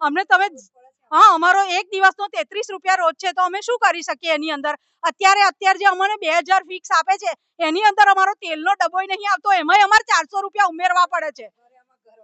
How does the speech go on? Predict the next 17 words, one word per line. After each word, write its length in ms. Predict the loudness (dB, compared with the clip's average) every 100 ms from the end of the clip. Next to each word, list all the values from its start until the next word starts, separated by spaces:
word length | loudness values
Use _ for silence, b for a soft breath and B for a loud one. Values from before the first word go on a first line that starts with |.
| _ 4
તો 60 |
અમારા 360 | 4 6 4 4
ઘરવાળા 540 | 2 0 2 2 0
છે, 120 | -2 -2
અમારા 300 | -2 -2 -2
છોકરાઓ 500 | -4 -4 2 2 2
છે, 200 | 0 -4 _ -8
અમે 140 | -4
બધું 400 | 0 -2 -2 -4
પડી 260 | 0 -2 -2
મૂકીને 340 | -8 -8 -4
અડધી 280 | -2 -2 0
રાતે 280 | 2 0 -2
ડિલિવરી 460 | -8 -4 -2 -2 -4
લઈને 220 | -6 -6
જઈએ 280 | -8 -2 -4
છીએ. 160 | -4